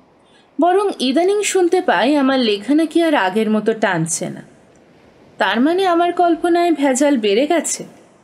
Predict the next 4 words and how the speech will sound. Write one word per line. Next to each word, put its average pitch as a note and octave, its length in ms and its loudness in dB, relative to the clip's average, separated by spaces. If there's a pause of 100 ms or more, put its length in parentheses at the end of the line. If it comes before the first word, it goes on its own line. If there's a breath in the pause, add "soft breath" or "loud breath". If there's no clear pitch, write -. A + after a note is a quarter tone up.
(880)
লিখতে G#3+ 400 -2
ইচ্ছে B3+ 380 -2
করছিল D#3 500 -4
না। - 140 -14